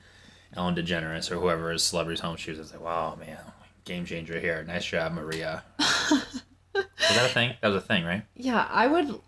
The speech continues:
Speaker 2: I cannot wait. Like I've said, I want to have a garage sale. I don't really want to orchestrate it, though. But I just want to get rid of a lot of stuff. Like, I feel like there will be this wonderful spring cleaning moment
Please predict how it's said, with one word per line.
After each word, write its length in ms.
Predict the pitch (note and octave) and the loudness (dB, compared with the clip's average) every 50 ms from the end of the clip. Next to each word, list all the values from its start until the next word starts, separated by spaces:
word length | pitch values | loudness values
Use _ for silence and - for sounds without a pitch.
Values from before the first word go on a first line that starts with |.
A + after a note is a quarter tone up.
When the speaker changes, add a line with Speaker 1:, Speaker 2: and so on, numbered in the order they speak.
| _ - | _ 0
Speaker 2:
I 120 | - B3+ | 0 0
cannot 460 | B3+ - D4 E4 F#4 F#4 D#4+ A#3 G#3 | 0 0 -2 2 4 4 6 6 6
wait. 340 | F#3+ F3+ F3+ F3+ F3 - - _ _ _ _ _ _ _ _ _ _ _ _ - - | 6 8 8 6 4 2 -2 _ _ _ _ _ _ _ _ _ _ _ _ -12 0
Like 220 | - G3 F#3 - | 2 2 4 6
I've 120 | G3 F#3+ - | 4 4 4
said, 280 | - G3 F3 D#3+ - - | 4 4 4 4 4 4
I 120 | - F3+ | 4 4
want 280 | E3 F3 F3+ G3+ A3+ A3+ | 4 6 4 4 4 4
to 60 | D4 | 4
have 280 | C4 A3 A3+ A3+ F#3 F#3+ | 2 4 4 4 4 4
a 40 | F3+ | 0
garage 420 | E3+ - E3 C#3+ C#3 D#3+ E3+ E3 | 0 2 4 4 4 4 4 2
sale. 480 | - - G#3 G3+ G3+ G#3 G#3+ A3 A#3 A3 - - - _ - | 2 4 6 6 6 6 6 6 4 0 -6 -14 -20 _ 0
I 60 | - | 4
don't 240 | F#3 F#3+ G#3+ A3+ G#3 | 6 6 6 6 6
really 260 | A3 A#3+ B3 A#3 A#3 G#3+ | 6 6 8 8 8 6
want 260 | E3+ F3 F3 F3 F3+ | 6 4 4 4 2
to 80 | - F3 | 0 0
orchestrate 600 | - F3+ E3+ E3+ - E3+ D#3+ - - E3 D3+ D3+ | 4 4 4 4 2 0 0 2 4 4 4 4
it, 160 | - - - | 4 2 0
though. 340 | - - - - - - - - - - _ _ | 0 -2 0 0 -2 -4 -6 -10 -16 -20 _ _
But 100 | - F#3+ | 4 6
I 100 | F#3 F3+ | 6 6
just 300 | F3+ - G3+ F#3 F3 - | 6 4 4 4 4 4
want 120 | F#3+ F3+ E3+ | 4 2 4
to 60 | E3 | 4
get 160 | - E3 D#3+ | 2 2 2
rid 140 | D#3 D3+ D3 | 2 2 2
of 100 | C#3+ D3+ | 2 2
a 60 | D#3+ D#3 | 2 2
lot 220 | D3+ - - - | 4 4 2 2
of 80 | - - | 2 2
stuff. 320 | - - - - - - | 0 0 0 -2 0 0
Like, 140 | - F#3 - | -2 0 0
I 60 | F3 | 0
feel 440 | E3+ - - G3 F3 F3 F3+ F3 E3 | 0 0 0 4 6 8 8 8 8
like 300 | E3+ E3 D#3+ D#3 - - - - - | 6 6 4 4 0 -8 -16 -10 -2
there 180 | F#3 G3 E3 | 0 2 4
will 100 | E3 E3 | 4 4
be 120 | D#3+ F3 E3 | 2 2 0
this 280 | E3 E3+ D#3+ - - - | 0 0 -2 -2 -6 -6
wonderful 600 | E3+ E3+ F3 F3 F3 F3+ F#3 F3+ - F#3+ F3+ E3+ | 0 4 4 4 6 4 2 2 2 2 2 4
spring 540 | - - - - - F3+ E3 E3 F3 F3 E3 | 4 2 0 0 2 2 4 4 4 2 2
cleaning 520 | - - - E3+ E3 D#3+ D#3+ E3 E3 E3 D#3+ | 0 -2 0 0 2 2 2 2 2 2 2
moment 540 | D#3+ D#3 D#3 D#3 E3 F3 F3+ F#3+ F#3+ G3 | 2 2 2 2 4 4 4 4 2 0